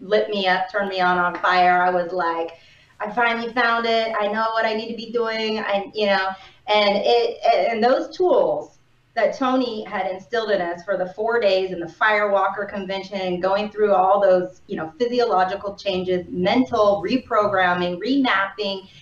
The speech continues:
and implementing those day to day really has taken me so far. Um, but you can't just stop there. It's a constant growth process. You always have to have somebody that knows more than you to kind of guide you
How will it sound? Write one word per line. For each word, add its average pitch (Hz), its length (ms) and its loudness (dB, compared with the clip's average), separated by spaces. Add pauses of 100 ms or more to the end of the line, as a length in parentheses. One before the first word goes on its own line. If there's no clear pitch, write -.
(180)
and 196 180 -2
implementing 214 720 2
those 160 400 0
day 190 200 -2
to 196 160 0
day 160 460 2 (280)
really 190 440 2
has 165 400 -4
taken 170 300 -4
me 165 160 -8
so 160 280 -6
far. 147 400 -4 (320)
Um, 180 600 0 (240)
but 185 640 2 (1300)
you 240 160 -4
can't 254 300 2
just 233 160 -4
stop 202 320 -2
there. 151 420 -2
It's 254 160 2
a 254 80 0
constant 247 640 -4
growth 185 420 0
process. 147 600 -6 (100)
You 214 200 -6
always 269 280 4
have 247 220 -2
to 202 80 -4
have 175 280 -2
somebody 180 540 0
that 175 240 -4
knows 165 260 -2
more 165 220 -4
than 165 240 -6
you 160 380 -2
to 180 100 -4
kind 175 260 -2
of 170 160 0
guide 160 360 2
you 170 260 0